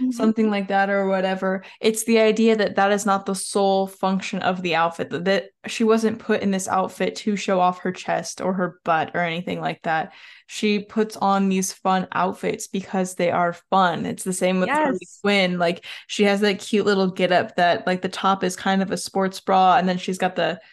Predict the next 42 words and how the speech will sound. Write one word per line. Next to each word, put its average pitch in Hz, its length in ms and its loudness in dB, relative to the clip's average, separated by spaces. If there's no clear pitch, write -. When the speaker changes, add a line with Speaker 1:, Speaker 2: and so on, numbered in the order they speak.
Speaker 2:
suit 226 360 2
that 151 140 0
kind 196 160 0
of 185 100 -4
pulls 202 260 0
up 190 240 2
over 196 340 2
it, 208 100 4
and 180 100 -2
you 180 80 -4
can 180 100 -8
kind 190 200 -4
of 180 40 -10
see 190 300 0
the 185 160 0
bra 175 380 4
a - 20 2
little 170 300 0
bit. 226 360 2
Um, 180 520 4
Speaker 1:
And 269 180 0
the, 247 240 2
the 254 100 0
jacket, 220 580 -8
I 220 80 -8
love 175 280 -6
that 254 60 2
Speaker 2:
And 254 100 8
the 240 60 6
Speaker 1:
jacket. 220 100 4
The 226 60 4
Speaker 2:
jacket, - 40 0
like, 247 140 6
it 254 100 6
all 277 180 10
just, 277 180 2
like, 254 160 4
Speaker 1:
complication - 260 -10
of 190 60 -4
confetti. 254 100 6
Speaker 2:
it's, 269 180 -2
she, - 280 -2